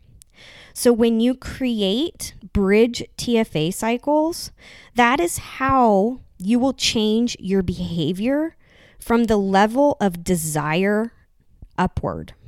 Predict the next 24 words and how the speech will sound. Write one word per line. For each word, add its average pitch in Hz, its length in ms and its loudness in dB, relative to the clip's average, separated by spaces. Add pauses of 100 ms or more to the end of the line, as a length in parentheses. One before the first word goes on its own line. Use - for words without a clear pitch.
(720)
Okay, - 240 -14
that's 190 300 -6
how 226 120 -2
you 196 200 0
make 175 260 -4
true - 220 -6
behavior 151 420 -6
change. - 460 -14 (400)
That's 214 320 0
how 220 320 0
you 190 400 2
get 220 240 4 (100)
old 196 240 2
habits 175 600 -4
to - 260 -2
die 170 500 -2
and 165 160 -8
go 160 200 -4
away, 156 500 -4 (340)
is 196 240 2
we 196 160 0
need 226 380 2
to 214 380 2
really 220 680 6